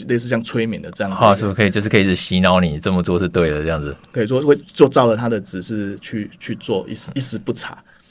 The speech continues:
Speaker 2: 嗯。
Speaker 1: 对。那像，呃，其，还有一些我们常讲的，就是说像之前假检警啊，哦，或者，呃，可能就是带有一些恐吓性，让你急迫性，而且去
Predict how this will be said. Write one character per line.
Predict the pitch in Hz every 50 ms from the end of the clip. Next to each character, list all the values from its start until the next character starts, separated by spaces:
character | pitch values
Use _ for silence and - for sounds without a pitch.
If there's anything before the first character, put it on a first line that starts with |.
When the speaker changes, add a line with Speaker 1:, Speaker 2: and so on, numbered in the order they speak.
| - -
Speaker 2:
嗯。 | 104 98 95 95 92 95
Speaker 1:
对。 | 95 98 107 - _ - _ _ _
那 | - 185 180
像， | 165 170 214 175 165 151 135 127 120 117 113 110 98 - - -
呃， | 113 107 98 98 98 92 - -
其， | - - - - -
还 | - - 175
有 | 175 135
一 | 127 147
些 | - - - 151 143 143 139 139 139 139 139
我 | - 120
们 | 101 101 104
常 | - 113 117 127
讲 | - - 78 85
的， | 85 87
就 | 95 117 117
是 | 120 120
说 | 117 - 120 110 110 113
像 | - - 117 117
之 | 117 120
前 | 113 - 90
假 | 90 - 76 78
检 | - 90 92 104
警 | 107 - 90 80 78
啊， | 73 60 60 - _ _ _ _ _ - _ _ _ -
哦， | - 98 87 78
或 | - - 127 117
者， | 110 98 90 - - _ _ _ _ _ _ _
呃， | - 98 95
可 | - - 120
能 | 113 113 117
就 | 143 180
是 | 180 185
带 | 175 - 165 143
有 | 127 113
一 | 123 139
些 | - 147 147 147 143 _ _ _ -
恐 | - - 98
吓 | 113 131 131
性， | 127 127 131
让 | 143 131 110
你 | 98
急 | 95 - - 107 117
迫 | - 139 123
性， | 113 - 127 113 -
而 | - 90 -
且 | - - 104 90
去 | - - 123 113 -